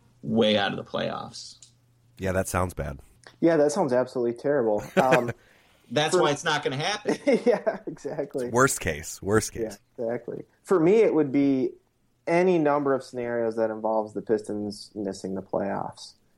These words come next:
Speaker 3: I do have confidence that on paper this is a playoff team. Um, I know there are still a lot of fans who are skeptical, and I totally get it. I have been hugely skeptical, like I said, since two thousand and eight.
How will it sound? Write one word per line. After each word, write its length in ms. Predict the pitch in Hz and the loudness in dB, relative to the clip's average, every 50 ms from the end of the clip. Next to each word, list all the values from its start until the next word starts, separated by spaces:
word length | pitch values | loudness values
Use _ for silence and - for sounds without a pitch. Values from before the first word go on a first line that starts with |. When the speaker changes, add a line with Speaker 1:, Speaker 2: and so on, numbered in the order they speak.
| _ - | _ -2
Speaker 3:
I 460 | 127 131 135 147 156 151 139 135 127 - | 0 2 2 4 2 2 2 0 -4 -4
do 240 | - 139 139 147 143 | 0 2 4 4 4
have 260 | 147 139 117 117 - - | 2 2 0 0 -2 -6
confidence 540 | - 117 120 120 113 117 113 104 104 104 - | -8 -6 -6 -6 -4 -4 -4 -4 -4 -4 -4
that 120 | 107 107 | -2 -2
on 180 | 110 110 107 104 | -2 -2 -2 0
paper 320 | - 107 107 107 107 104 | 0 0 0 0 0 -2
this 200 | 101 104 101 - | 0 -2 -2 -4
is 100 | - 98 | -4 -6
a 60 | 98 95 | -6 -4
playoff 460 | - - 92 98 98 92 - - - | -4 -2 -2 -2 -2 -2 -4 -6 -8
team. 280 | - - - 101 131 - _ _ - - | -10 -10 -10 -10 -10 -14 _ _ -20 -16
Um, 200 | - - - - - | -14 -14 -10 -8 -4
I 60 | 107 | -2
know 160 | 107 110 117 | 0 2 4
there 100 | 113 113 113 | 4 6 4
are 40 | 110 | 4
still 220 | 113 - 117 110 | 2 2 2 2
a 20 | 110 | 4
lot 200 | 110 110 110 107 | 4 2 2 0
of 120 | 101 - | -2 -2
fans 300 | - 113 113 113 113 - | -2 -2 0 -2 -2 -4
who 160 | - 113 113 | -4 -4 -2
are 260 | 110 110 110 107 - - _ _ _ _ _ _ _ _ _ - | 0 0 0 -2 -4 -8 _ _ _ _ _ _ _ _ _ -16
skeptical, 600 | - - - 135 127 - - 139 139 143 139 135 | -6 -2 0 0 0 0 -2 -4 -2 0 0 0
and 80 | 123 117 | 0 0
I 120 | 110 110 | -2 -2
totally 480 | 107 - - - 123 127 131 123 120 117 | -4 -6 -2 0 2 2 2 2 0 0
get 240 | 110 117 117 120 107 | 2 2 2 2 2
it. 180 | 110 - - - | 2 0 -2 -4
I 160 | - 113 110 | -4 -4 -4
have 240 | 113 117 110 107 107 | -4 -4 -6 -6 -6
been 220 | 113 110 110 113 117 | -4 -4 -4 -6 -8
hugely 580 | - - - - 139 143 131 127 120 113 110 | -14 -10 -2 2 2 2 2 2 0 -2 -2
skeptical, 720 | - - - 113 104 - - 110 107 - 107 104 107 - - | -2 -2 -2 -2 -2 -2 -4 -6 -2 0 0 -2 -2 -2 -4
like 200 | 120 120 107 - | -4 -2 -2 -2
I 60 | 104 101 | -2 -2
said, 300 | - 110 113 110 107 - | 0 2 2 2 0 0
since 220 | - 110 107 104 | -4 -8 -8 -8
two 180 | - - 117 117 | -2 0 0 2
thousand 360 | 117 107 110 110 - 113 107 | 2 2 0 0 0 -2 -4
and 140 | 101 104 113 | -2 -2 0
eight. 200 | 110 104 - | 0 0 -2